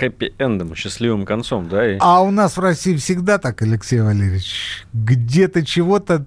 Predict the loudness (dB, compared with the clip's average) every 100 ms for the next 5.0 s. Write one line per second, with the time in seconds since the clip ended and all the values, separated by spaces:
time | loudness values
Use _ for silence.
0 | -2 0 2 2 2 0 0 2 2 2
1 | 0 -6 -6 -10 0 0 0 0 2 4
2 | 4 4 4 2 2 0 -4 -4 -4 0
3 | 2 4 2 0 -2 -4 0 2 2 4
4 | 2 -2 -8 -2 2 2 0 -4 0 0